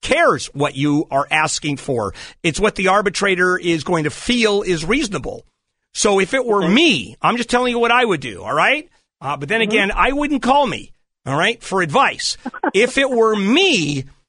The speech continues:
Speaker 1: I would not ask for a given amount of money. I'd just say, "Here's our,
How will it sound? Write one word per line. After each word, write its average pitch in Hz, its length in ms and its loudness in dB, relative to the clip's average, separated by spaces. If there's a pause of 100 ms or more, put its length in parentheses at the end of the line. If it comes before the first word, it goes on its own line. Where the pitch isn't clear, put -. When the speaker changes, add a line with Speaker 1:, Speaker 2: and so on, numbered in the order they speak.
(260)
Speaker 1:
I 220 220 4
would 214 260 0
not 202 380 2
ask 190 340 0
for 180 300 0
a 156 40 0
given 165 280 0
amount 156 340 0
of 139 80 -4
money. 147 260 0
I'd 135 80 -2
just 131 140 -6
say, 165 100 -4
"Here's 175 460 -2
our, 151 120 -2